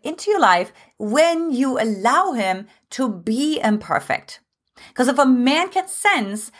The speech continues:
that you put him on a pedestal, he will run because he knows, "I can only lose. At some point, I will fall off the pedestal because I'm not perfect." So you may have seen, like, one or two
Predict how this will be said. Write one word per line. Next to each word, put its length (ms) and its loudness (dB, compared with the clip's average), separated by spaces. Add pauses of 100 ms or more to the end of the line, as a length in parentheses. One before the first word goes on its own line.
(140)
that 100 -2
you 80 2
put 280 -2
him 100 0
on 80 4
a 60 -4
pedestal, 720 0 (1200)
he 180 -2
will 220 2
run 260 2
because 280 -2
he 100 -2
knows, 400 2
"I 140 -4
can 160 0
only 180 2
lose. 340 -2
At 140 -4
some 180 2
point, 240 0
I 140 4
will 240 -2
fall 280 2
off 100 -2
the 80 -6
pedestal 600 2 (200)
because 240 0 (100)
I'm 220 0
not 180 0
perfect." 640 -2 (580)
So 300 0
you 460 2
may 140 2
have 140 0
seen, 600 0 (280)
like, 180 2
one 340 2
or 120 -4
two 420 -2